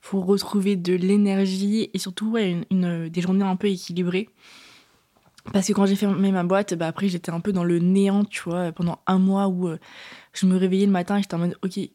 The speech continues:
de quoi va se composer cette journée ? » Euh, c'était un peu le vide, euh,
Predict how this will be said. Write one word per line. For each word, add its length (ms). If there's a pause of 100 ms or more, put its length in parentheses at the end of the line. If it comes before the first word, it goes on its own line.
(300)
de 160
quoi 220
va 120
se 140
composer 460
cette 280
journée ? » 180 (1000)
Euh, 220
c'était 240
un 140
peu 100
le 160
vide, 540
euh, 320